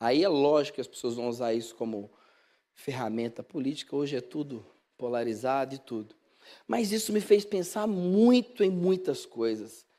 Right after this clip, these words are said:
Por que que eu tô fazendo o que eu tô fazendo? Pô, será que o que eu tô fazendo é algo bom mesmo? É, mas será que talvez eu possa estar me confundindo?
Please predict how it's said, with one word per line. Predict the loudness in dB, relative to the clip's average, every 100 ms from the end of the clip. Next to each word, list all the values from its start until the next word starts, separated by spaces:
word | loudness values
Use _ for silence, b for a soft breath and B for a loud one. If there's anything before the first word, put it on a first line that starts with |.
| _ _
Por | -14
que | -8
que | -4
eu |
tô | -4
fazendo | -4 -4 -4 -6
o |
que | -8
eu | -14
tô | -16
fazendo? | -14 -14 -14 -14 -16 -20 _ _ _ _ _ _ _ _ _ _ _ _ _ _ _ _ _ _ _ _ _ _ _
Pô, | -6
será | -2 2 4
que |
o | 6
que |
eu | 6
tô |
fazendo | 6 2 4 4
é | 6
algo | 4 4
bom | 4 4
mesmo? | 6 4 4 2
É, | 2
mas | 2
será | 2 0
que | 4
talvez | 4 6 4
eu | 2
possa | 2 2 -2
estar | -2 -2
me | -2
confundindo? | -2 -4 -2 -4 -4 -2 -2 -2